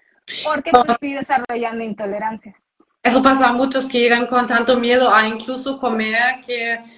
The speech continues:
Speaker 2: uno se restringe mucho. Sí, me recuerdo de eso. Y ahí uno tiene que como hacerse un poco valiente para volver a probar más cosas, que al final estamos como súper estancados cuando no comemos nutrientes,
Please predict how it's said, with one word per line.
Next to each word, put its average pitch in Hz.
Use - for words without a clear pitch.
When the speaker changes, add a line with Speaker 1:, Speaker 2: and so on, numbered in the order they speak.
Speaker 2:
uno 262
se 262
restringe 262
mucho. 254
Sí, -
me 240
recuerdo 226
de 208
eso. 202
Y 240
ahí 247
uno 262
tiene 262
que 269
como 240
hacerse 262
un 269
poco 285
valiente 233
para 233
volver 214
a 226
probar 226
más 214
cosas, 262
que 220
al 214
final 226
estamos 226
como 233
súper 262
estancados 233
cuando 233
no 226
comemos 220
nutrientes, 240